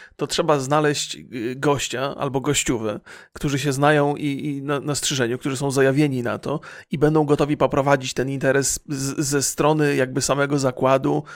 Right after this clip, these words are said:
strzyżenia, obsługi klienta i rozliczeń, nie? Ja mogę z-, je-, jest kilka rzeczy, które mogę dorzucić do tego. Po pierwsze, jakby, y,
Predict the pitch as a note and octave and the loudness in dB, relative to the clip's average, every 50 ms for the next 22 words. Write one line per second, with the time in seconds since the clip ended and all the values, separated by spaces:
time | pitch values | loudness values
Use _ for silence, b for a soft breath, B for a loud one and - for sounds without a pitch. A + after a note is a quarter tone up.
0 | B B - - - - - D3+ C#3 C3 C#3 C#3 D3 D3 C#3+ C3 C3 C3+ - - | B B -10 -8 -6 -4 -2 -2 0 2 2 2 2 2 2 2 2 2 0 -2
1 | D3 C#3 C3+ C3+ - - C3 C3 C#3+ C#3 B2+ B2+ B2+ C3 C#3 C#3 C3 C3 C#3 C3+ | -2 -2 -2 -4 -6 -4 -2 -2 -2 0 0 0 0 2 2 0 0 0 -2 -4
2 | - - - - - - D2 G2 B B B B B B C#3 C#3 C#3 D3+ D3 D3+ | -4 -6 -8 -8 -8 -8 -8 -8 B B B B B B 0 2 2 2 4 4
3 | D#3 C#3+ C#3 C3+ C#3 B2+ D3 C#3+ - C3 D3+ C#3+ - D3+ E3 - - - D#3+ - | 4 2 2 -2 -8 -10 -10 -10 -8 -6 -6 -4 -2 -2 -2 -2 -2 -2 -2 0
4 | D#3 C#3+ C#3+ D3 - D#3+ - - - C#3+ C#3 C#3 C#3+ C#3 C#3 C#3+ C3+ C#3+ C3 C3+ | 0 0 0 0 0 -2 -2 0 0 0 2 0 0 0 0 0 0 0 -2 -2
5 | - - C3 B2+ B2+ A#2 A2 - A2+ A2+ G#2+ B2 C#3 - B B B B B B | -4 -4 -6 -4 -4 -4 -2 -2 -2 -2 -4 -6 -6 -8 B B B B B B
6 | _ - - - D3 C#3 C#3+ C#3+ - - C#3+ C#3 C3+ C3+ C#3 C3 C3+ C#3 B2+ C#3 | _ -4 0 2 2 2 2 2 0 0 2 2 2 0 -2 -2 -4 -4 -4 -6
7 | C#3 B2 - - G#2 A#2+ F2 F#2 F#2+ - - - - - - _ - - - - | -6 -6 -8 -10 -10 -10 -10 -10 -10 -14 -16 -16 -18 -18 -20 _ -20 -20 -20 -20
8 | - - - - - - | -20 -20 -20 -20 -20 -20